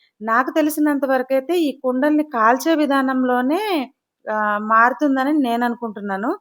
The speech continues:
ఎక్కువగా కాలిస్తే నలుపుగాను,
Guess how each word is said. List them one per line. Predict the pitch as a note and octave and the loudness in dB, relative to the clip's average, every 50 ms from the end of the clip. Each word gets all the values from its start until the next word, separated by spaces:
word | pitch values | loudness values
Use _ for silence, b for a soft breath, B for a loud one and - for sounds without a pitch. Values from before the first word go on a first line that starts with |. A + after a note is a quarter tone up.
| _ _ _ _ _ _ _ | _ _ _ _ _ _ _
ఎక్కువగా | A3+ A#3+ A#3+ - - D#4+ E4 C#4+ E4+ E4 | -2 -2 -2 0 0 2 4 4 4 2
కాలిస్తే | E4 D#4+ C4+ B3 B3 B3 C4 B3+ - - C#4 C#4 C4+ B3+ A#3 A3 G#3+ G3+ | 4 4 2 4 4 2 0 -2 -2 0 2 2 4 4 2 2 2 0
నలుపుగాను, | G3 G#3 G#3 G#3 A3 A3+ A3 B3 A#3+ A#3+ A#3 A#3 B3+ D4 E4+ E4+ | 0 0 -2 -2 -2 -2 -4 -2 0 2 2 2 0 0 -2 -2